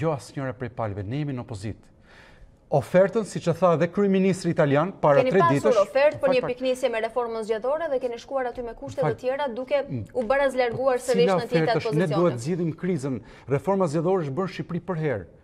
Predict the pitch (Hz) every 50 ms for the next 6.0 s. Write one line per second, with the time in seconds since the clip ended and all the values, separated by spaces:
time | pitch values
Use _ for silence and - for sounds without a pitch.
0 | _ _ - 147 143 190 190 190 - - 190 - 190 180 - 190 156 - 170 135
1 | 107 - - - - - - - - - - 202 185 156 190 190 156 147 120 117
2 | 143 139 127 117 113 113 - 135 117 104 - - - - _ _ _ _ - -
3 | 156 143 131 120 113 110 - 131 123 123 143 143 - - 202 202 208 220 220 226
4 | 185 147 160 170 - 175 151 - 156 147 147 147 139 135 120 135 123 117 123 -
5 | - 135 110 113 143 170 151 190 196 196 208 190 156 135 113 120 107 95 87